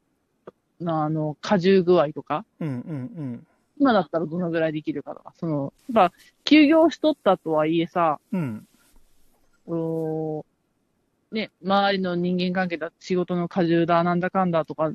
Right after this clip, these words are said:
Speaker 1: よくわからないファクターがいっぱい積み重なって不調っていうのになってるからさ。
Speaker 2: うん、うん、うん、うん。
Speaker 1: 次なる再発を繰り返さないようにっ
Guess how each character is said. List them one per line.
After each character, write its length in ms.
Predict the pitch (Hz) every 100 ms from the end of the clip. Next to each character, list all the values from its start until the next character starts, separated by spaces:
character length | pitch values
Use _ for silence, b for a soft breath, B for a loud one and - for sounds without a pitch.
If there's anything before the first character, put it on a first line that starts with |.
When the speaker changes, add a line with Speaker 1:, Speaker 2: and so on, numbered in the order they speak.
| -
Speaker 1:
よ 160 | 165 180
く 120 | 175
わ 100 | 170
か 120 | 233
ら 80 | 240
な 100 | 208
い 20 |
フ 80 | 185
ァ 40 |
ク 100 | -
タ 280 | - 156 151
ー 20 |
が 160 | 147 156
い 80 | 170
っ 40 | -
ぱ 140 | 240
い 60 | 220
積 120 | -
み 120 | 233
重 180 | 294 277
な 120 | 311
っ 40 | 320
て 140 | 202
不 160 | 185 -
調 260 | 175 170
っ 40 | 170
て 160 | _ 160
い 40 |
う 20 |
の 60 | 151
に 60 | 151
な 100 | 165
っ 40 |
て 140 | -
る 80 | 147
か 100 | -
ら 80 | 139
さ。 220 | 143 139 - -
Speaker 2:
う 40 |
ん、 40 | 175
う 40 |
ん、 40 |
う 0 | 127
ん、 60 | 117
う 60 | 143 117 151 131 113 135
ん。 200 | 120 107 _ _ _ _ _ -
Speaker 1:
次 160 | 226
な 140 | 233 214
る 220 | 165 156 _
再 240 | - 190
発 260 | 180 190 180
を 140 | 175
繰 140 | 170 175
り 100 | 185
返 220 | 190 175
さ 120 | 190
な 140 | 175 160
い 80 |
よ 100 | 143
う 40 |
に 80 |
っ 20 | 143